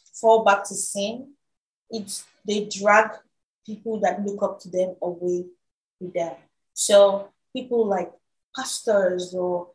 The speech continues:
people that are famous music ministers, when they fall into sin,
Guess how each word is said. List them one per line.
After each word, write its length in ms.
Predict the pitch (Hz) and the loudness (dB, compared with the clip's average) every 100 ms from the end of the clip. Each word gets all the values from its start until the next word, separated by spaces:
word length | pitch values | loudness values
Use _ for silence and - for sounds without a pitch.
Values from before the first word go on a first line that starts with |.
| _ _ | _ _
people 260 | 220 - 214 | -14 -8 -4
that 280 | 190 185 - _ _ _ _ - | -2 -4 -8 _ _ _ _ 0
are 320 | 190 185 180 | 0 0 -4
famous 880 | - 277 285 240 202 - - - - _ _ 196 | -4 -2 0 0 0 -2 -8 -12 -18 _ _ -8
music 420 | 220 247 262 226 | -6 -6 -8 -10
ministers, 720 | 254 254 - 190 185 180 - _ _ | -8 -6 -4 -2 -2 -4 -14 _ _
when 200 | 202 196 | -8 -8
they 60 | 190 | -6
fall 420 | - 233 277 277 | 2 4 4 0
into 220 | 269 285 | -6 -6
sin, 640 | - - 311 277 226 233 | -4 -2 -2 -2 -4 -10